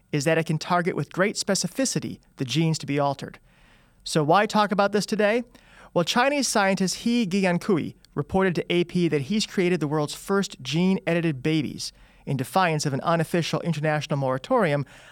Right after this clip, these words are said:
on editing human embryos intended for pregnancy. And although his claims haven't been published or peer-reviewed, his assertions are troubling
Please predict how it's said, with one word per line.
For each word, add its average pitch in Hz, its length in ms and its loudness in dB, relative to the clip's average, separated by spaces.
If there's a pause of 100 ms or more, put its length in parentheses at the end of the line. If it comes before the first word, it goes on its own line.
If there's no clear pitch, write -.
on 165 160 0
editing 185 360 4
human 175 300 2
embryos 147 560 0
intended 135 500 -2
for - 120 -8
pregnancy. - 560 -6 (520)
And 147 80 0
although 156 220 4
his 170 140 2
claims 196 320 2
haven't 175 260 0
been 139 120 -4
published 202 560 0
or 170 240 2
peer-reviewed, 147 760 0 (280)
his 156 140 -2
assertions 202 600 0
are 151 120 0
troubling 170 520 -2